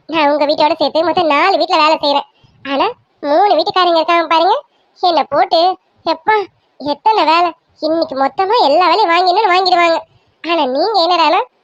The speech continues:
நீ செஞ்சது போதும், செஞ்சது போதும்னு சொல்ற ஒரே ஆளுனா அது நீங்க மட்டும்தாம்மா. என்னம்மா, என் வீட்டோட சேர்த்து மூணு வீட்டுல நீ வேலை செய்யற, உன் கஷ்டம் எப்படின்னு எனக்கு தெரியும். உன் குடும்ப கஷ்டத்துக்காக தானே நீ இத்தனை வீட்டு வேலை பாக்குற, அந்த கஷ்டத்தை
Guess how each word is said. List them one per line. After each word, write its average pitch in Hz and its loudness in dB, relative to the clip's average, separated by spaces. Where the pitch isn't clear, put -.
நீ 330 0
செஞ்சது 269 -4
போதும், 277 0
செஞ்சது 311 0
போதும்னு 294 0
சொல்ற 302 0
ஒரே 302 0
ஆளுனா 311 0
அது 330 0
நீங்க 349 0
மட்டும்தாம்மா. 330 2
என்னம்மா, 220 -14
என் 254 -6
வீட்டோட 262 -2
சேர்த்து 285 -8
மூணு 339 -2
வீட்டுல 311 -2
நீ 262 0
வேலை 254 0
செய்யற, 247 -4
உன் 262 -8
கஷ்டம் 262 -4
எப்படின்னு 262 -4
எனக்கு 285 -4
தெரியும். 277 -2
உன் 254 -4
குடும்ப 220 -6
கஷ்டத்துக்காக 262 -2
தானே 330 -2
நீ 440 -2
இத்தனை 320 0
வீட்டு 311 0
வேலை 294 0
பாக்குற, 285 -2
அந்த 240 -6
கஷ்டத்தை 302 -2